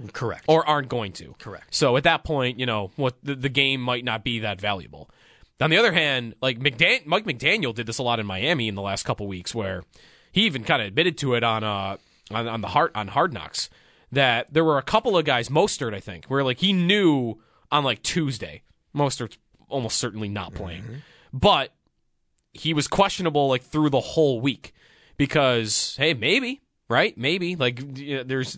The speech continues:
Speaker 2: his injury got downplayed a little bit. So we'll see. The guy I am,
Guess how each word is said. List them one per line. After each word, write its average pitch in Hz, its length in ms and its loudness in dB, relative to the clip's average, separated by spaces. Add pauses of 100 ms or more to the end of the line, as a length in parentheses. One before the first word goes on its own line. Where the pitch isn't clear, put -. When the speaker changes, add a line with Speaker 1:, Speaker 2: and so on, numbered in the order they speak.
Speaker 2:
his 127 280 -8 (160)
injury 139 320 0
got 113 180 0
downplayed 120 400 -2
a 95 60 -8
little 92 180 -10
bit. 92 240 -8 (540)
So 110 440 2 (840)
we'll 104 160 -8
see. 101 180 -2
The 98 120 -6
guy 156 240 4
I 156 180 2
am, 117 320 -4